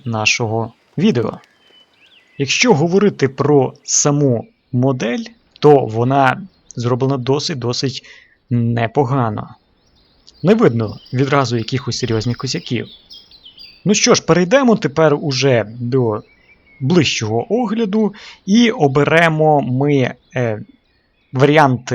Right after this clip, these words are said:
нашого шасіка саме без водія. Чому? Ну, тому що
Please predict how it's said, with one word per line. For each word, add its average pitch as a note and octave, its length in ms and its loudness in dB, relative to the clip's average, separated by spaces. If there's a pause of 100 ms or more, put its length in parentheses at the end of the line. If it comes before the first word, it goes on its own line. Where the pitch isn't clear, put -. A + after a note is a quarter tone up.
(120)
нашого A#2+ 720 -2
шасіка C#3+ 840 2
саме B2 420 2
без A#2 500 2
водія. C3+ 640 -2 (760)
Чому? G#3+ 680 0
Ну, F3 340 -2
тому C#3+ 380 -2
що B2 460 -4